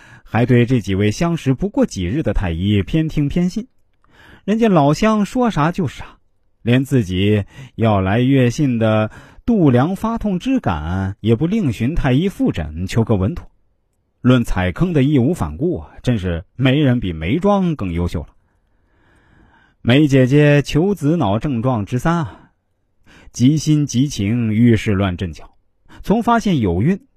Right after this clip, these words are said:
到当众戳穿，梅姐姐大约只风光了不到半月时间，因为江城那推迟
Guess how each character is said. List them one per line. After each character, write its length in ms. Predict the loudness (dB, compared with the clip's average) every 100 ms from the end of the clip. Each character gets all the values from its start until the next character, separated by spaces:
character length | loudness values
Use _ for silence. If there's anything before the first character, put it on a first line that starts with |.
| -2
到 340 | 0 4 2
当 260 | 2 -2 -2
众 220 | -4 -4
戳 160 | -2 -2
穿， 280 | -2 -6 -12 _ _ _
梅 260 | 2 2 2
姐 200 | 0 0
姐 120 | 2
大 160 | 2 4
约 400 | 4 4 2 -2
只 240 | -2 -2 -2
风 180 | -4
光 160 | -2 0
了 120 | 0
不 120 | 0
到 260 | 0 2 0
半 200 | 0 0
月 160 | -2 -6
时 120 | -10
间， 140 | -18 -20 _ _ _
因 140 | -10 -8
为 120 | -10 -16 _ -20 -20 -2
江 320 | 2 2 0
城 220 | -2 0
那 120 | 0 0
推 300 | 0 -2 -2
迟 560 | -2 0 4 4 2